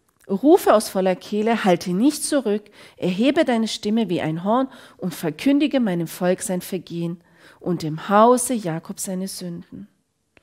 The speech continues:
Und aus Zeitgründen werde ich den Text jetzt hier aussparen.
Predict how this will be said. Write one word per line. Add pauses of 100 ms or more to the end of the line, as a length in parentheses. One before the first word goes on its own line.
(720)
Und
aus
Zeitgründen
werde
ich
den
Text
jetzt
hier
aussparen.